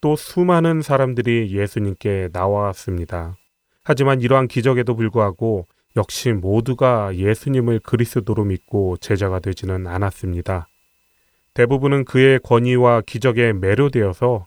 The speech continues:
예수님을 따라다니는 팬일 뿐, 진짜로 자신을 포기하고 전하신 말씀대로 예수님을 따르는 제자는 아니었습니다.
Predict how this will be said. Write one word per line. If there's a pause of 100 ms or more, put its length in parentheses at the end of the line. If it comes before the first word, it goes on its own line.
(160)
예수님을
따라다니는
팬일
뿐, (640)
진짜로
자신을
포기하고
전하신
말씀대로
예수님을
따르는
제자는
아니었습니다.